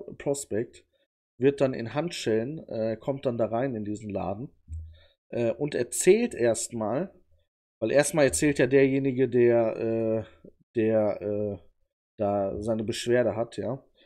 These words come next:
der erzählt ja dann erstmal, was Sache ist. Und der erzählt einfach, dass ich ihm fünfundzwanzigtausend Euro geliehen hätte und ich ihm jetzt die Kniescheiben wegschießen würde und damit gedroht hätte, ihm die Kniescheiben wegzuschießen oder ihn umzubringen,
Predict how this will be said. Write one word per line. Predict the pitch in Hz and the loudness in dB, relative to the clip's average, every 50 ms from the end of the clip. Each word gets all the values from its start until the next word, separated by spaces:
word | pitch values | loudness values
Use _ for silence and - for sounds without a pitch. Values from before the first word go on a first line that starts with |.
| _ _ _ _ _ _ - | _ _ _ _ _ _ 4
der | 131 139 139 147 147 | 4 6 6 4 2
erzählt | 143 139 - - - 147 151 143 | -2 -2 -2 0 0 0 2 4
ja | 156 139 | 2 4
dann | 139 135 131 123 | 4 2 0 0
erstmal, | 113 120 127 - - - 131 127 127 123 110 104 | -2 -4 -4 -4 -4 -4 -2 0 0 0 0 -2
was | 123 - - | -2 -2 0
Sache | - 120 117 - 120 | -2 -4 -2 -2 -6
ist. | 98 - - - | -6 -4 -6 -8
Und | - 123 - 175 | -10 -4 0 2
der | 185 196 | 4 4
erzählt | 180 - - - 170 165 175 170 | 4 2 2 0 2 2 2 2
einfach, | 110 120 123 - - 147 160 - - - _ _ _ _ _ _ _ _ _ _ _ _ _ | 0 -4 -4 -2 -2 -2 -2 -2 -8 -20 _ _ _ _ _ _ _ _ _ _ _ _ _
dass | 123 117 - | -4 -2 -2
ich | 147 135 - | -4 -4 -4
ihm | 143 127 117 | -6 -6 -2
fünfundzwanzigtausend | - - 185 185 175 170 170 - - 156 151 160 - - 147 143 - - 139 139 143 131 123 123 | 0 2 2 2 2 0 -2 -2 0 0 -2 0 -2 -4 -4 -4 -2 0 2 2 2 0 -2 -2
Euro | - 139 165 190 202 202 214 202 | 2 8 8 8 8 8 2 2
geliehen | 185 190 180 190 202 196 180 | 2 0 0 -2 -2 -2 -2
hätte | 175 185 180 - 208 214 220 214 _ _ _ _ _ _ _ _ _ _ - | -2 -4 -2 -2 -4 -4 -4 -6 _ _ _ _ _ _ _ _ _ _ -8
und | 131 127 - | -6 -2 -2
ich | 151 - - | -4 -2 -2
ihm | 165 151 147 | -4 0 0
jetzt | 151 147 - | 0 0 -2
die | - 123 | -6 -6
Kniescheiben | - - 160 170 180 175 - - 175 160 156 147 135 | -6 -6 -4 -2 -2 -2 0 2 2 2 2 2 -2
wegschießen | 147 160 160 - - - 160 165 - - 160 143 139 | -2 -4 -4 -6 -10 -10 -10 -12 -10 -8 -6 -2 0
würde | 139 143 139 143 143 143 139 - _ _ _ _ _ _ _ _ - | 0 2 2 2 0 0 -4 -8 _ _ _ _ _ _ _ _ -10
und | 120 117 131 | -4 -2 0
damit | 127 131 135 - | 0 0 -2 -2
gedroht | - 127 117 - 123 156 175 175 - | -2 -4 -2 0 0 0 2 2 0
hätte, | 147 - 139 | -2 -2 -2
ihm | 135 135 135 | -4 -2 -4
die | 127 - | -6 -8
Kniescheiben | - - 151 156 160 - - 151 139 135 | -6 -6 -4 -4 -4 -2 0 -2 0 0
wegzuschießen | 135 139 - - - 120 - - 143 139 139 - 120 | -2 -4 -4 -8 -10 -10 -10 -8 -8 -8 -6 -6 -2
oder | 113 117 | -2 -2
ihn | 113 110 | -2 -2
umzubringen, | - 147 151 - - - 135 120 123 131 123 131 127 - | -6 -8 -6 -6 -6 -6 -4 -4 -4 -4 -4 -4 -8 -12